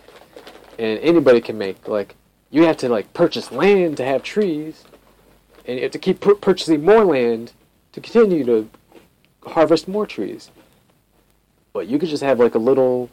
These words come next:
patch of dirt and, you know, grow a little bit of marijuana, harvest that, process it, <coughs> and then plant more marijuana. And that one little patch of land will produce, you know, more,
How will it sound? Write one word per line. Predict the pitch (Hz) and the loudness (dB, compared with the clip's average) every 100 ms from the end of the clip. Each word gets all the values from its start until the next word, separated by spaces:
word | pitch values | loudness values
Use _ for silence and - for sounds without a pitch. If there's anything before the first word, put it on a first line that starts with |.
| _ | _
patch | - 139 - | -8 -8 -8
of | 113 | 0
dirt | 160 175 - - _ - _ _ _ _ - | 2 2 -2 -16 _ -20 _ _ _ _ -10
and, | 110 110 107 104 - _ _ _ _ _ _ | -4 -2 -2 -6 -12 _ _ _ _ _ _
you | - 117 | -10 -6
know, | 101 101 110 _ _ - | -6 -8 -14 _ _ -2
grow | 110 101 | 2 2
a | |
little | 101 120 | 2 2
bit | 110 113 | 2 0
of | |
marijuana, | 110 110 113 139 147 147 - | 0 -2 -2 -2 -4 -6 -2
harvest | 120 117 113 | 0 0 -2
that, | 135 131 _ _ _ | -4 -4 _ _ _
process | - 120 - 131 - | -6 -6 -10 -16 -12
it, | - - _ _ | -12 -14 _ _
<coughs> | - 480 - 233 | -2 2 2 -2
and | 175 | 0
then | 185 | 0
plant | 170 208 170 | 4 2 4
more | 202 262 | 6 6
marijuana. | 214 160 127 123 107 110 - _ _ _ _ _ _ _ _ _ | 6 4 4 2 -2 -8 -14 _ _ _ _ _ _ _ _ _
And | - 135 | -10 -8
that | 131 | 0
one | 165 170 | 2 2
little | 175 165 | 2 0
patch | 185 165 | -2 -6
of | 139 | -4
land | 180 202 175 | -2 -2 2
will | 156 | 0
produce, | 151 147 165 - - - _ _ _ _ _ | 2 -2 -2 -4 -16 -20 _ _ _ _ _
you | 127 | -8
know, | 120 | -6
more, | 131 151 147 147 143 | -2 2 2 0 -4